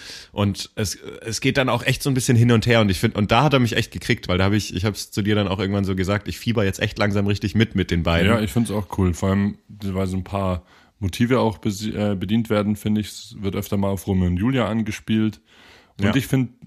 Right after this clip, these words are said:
Speaker 2: es gibt noch die Person, die Figur des Großvaters, der so einen Bauernhof hat, bei dem Elias öfter mal ist, um zu helfen. Und die beiden haben auch eine ganz besondere Beziehung zueinander, weil die halt nicht den ganzen Tag miteinander verbringen,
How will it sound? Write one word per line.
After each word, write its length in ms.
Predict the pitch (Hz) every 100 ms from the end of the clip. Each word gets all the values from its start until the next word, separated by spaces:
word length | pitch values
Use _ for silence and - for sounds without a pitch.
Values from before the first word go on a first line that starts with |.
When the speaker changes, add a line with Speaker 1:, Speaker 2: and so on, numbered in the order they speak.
| - _ -
Speaker 2:
es 120 | -
gibt 160 | 135
noch 140 | 139 123
die 160 | -
Person, 720 | 117 117 104 110 120 127 123 120
die 160 | 120 95
Figur 260 | - 104 110
des 200 | 98 -
Großvaters, 720 | 107 123 - 135 135 135 -
der 280 | 104 98 95
so 60 |
einen 100 | 95
Bauernhof 460 | 90 120 131 123 -
hat, 180 | 117 -
bei 80 |
dem 160 | 95 95
Elias 320 | 95 98 101
öfter 240 | 95 - 98
mal 160 | 95
ist, 140 | 110 107
um 140 | 98
zu 120 | -
helfen. 420 | 92 110 - 131 - _ _ _ _ -
Und 100 | 95
die 60 |
beiden 180 | 98 98
haben 140 | 92
auch 140 | 101 85
eine 120 | 90
ganz 220 | 90 92
besondere 460 | - 90 87 87 82
Beziehung 500 | 76 - 107 92 80
zueinander, 640 | - 82 76 78 85 113 - _ _ _ _ _ _
weil 280 | 92 92 95
die 180 | 101 85
halt 380 | 98 101 98 - _ _ _ _ -
nicht 500 | 101 110 - - -
den 180 | 98 90
ganzen 420 | 101 117 - 117
Tag 240 | - 117
miteinander 360 | 113 113 113 117
verbringen, 500 | 117 107 113 131 147